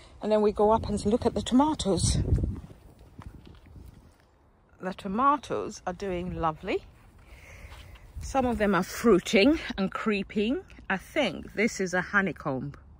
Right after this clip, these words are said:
which was left over, and honeycomb seems to grow very, very crazily profusely. I am not impressed with the flavor of the honeycomb,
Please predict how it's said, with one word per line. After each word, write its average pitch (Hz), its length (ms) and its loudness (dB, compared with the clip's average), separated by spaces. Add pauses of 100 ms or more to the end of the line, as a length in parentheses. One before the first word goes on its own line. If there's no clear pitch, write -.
(840)
which - 180 -6
was 156 160 -6
left 170 360 -2
over, 156 340 -4
and 147 260 -4
honeycomb 165 540 -6
seems 165 400 -8
to - 120 -10
grow 139 380 -8 (600)
very, 165 240 -2
very 139 240 -4
crazily 139 640 -8
profusely. - 800 -10 (1200)
I 160 440 0
am 170 180 -2
not 190 180 -2
impressed - 600 -2
with 143 220 -4
the 143 80 -6
flavor 143 560 -4
of 135 140 -6
the 135 60 -6
honeycomb, 139 640 -8